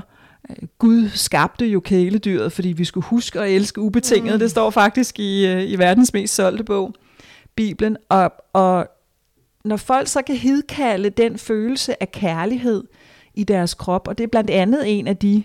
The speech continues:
Speaker 1: meditationer, jeg kører igennem på mine foredrag, og i øvrigt også på min workshop,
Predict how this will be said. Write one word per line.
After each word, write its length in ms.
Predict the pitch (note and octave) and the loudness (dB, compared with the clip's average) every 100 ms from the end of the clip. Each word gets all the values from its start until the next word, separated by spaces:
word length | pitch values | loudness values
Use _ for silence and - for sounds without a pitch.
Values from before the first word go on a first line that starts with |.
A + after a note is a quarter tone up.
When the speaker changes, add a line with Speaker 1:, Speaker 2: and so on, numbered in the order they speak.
| - | 0
Speaker 1:
meditationer, 840 | G#3 G3 F#3+ F#3 - G3 - G#3 | 0 2 0 -2 0 -2 -2 -4
jeg 360 | F3 F#3 E3 E3 - _ _ | -2 -2 -2 -4 -10 _ _
kører 220 | - G3 | -4 0
igennem 380 | E3 F3 F3+ G3+ | 0 0 0 -2
på 100 | G3+ | -2
mine 180 | F#3+ F3 | -2 -2
foredrag, 520 | - E3 F3+ G3 F#3 - - _ _ _ - | -2 -2 -2 -4 -6 -8 -20 _ _ _ 0
og 140 | F3+ | 2
i 20 | |
øvrigt 240 | F3+ F#3+ G#3 | 4 4 4
også 220 | D#3+ E3+ | 0 -2
på 140 | - G3 | -4 -2
min 320 | F#3 E3+ E3 - _ | 0 -2 -4 -10 _
workshop, 580 | E3+ F3 - G#3 F3+ | -2 -2 -2 -4 -6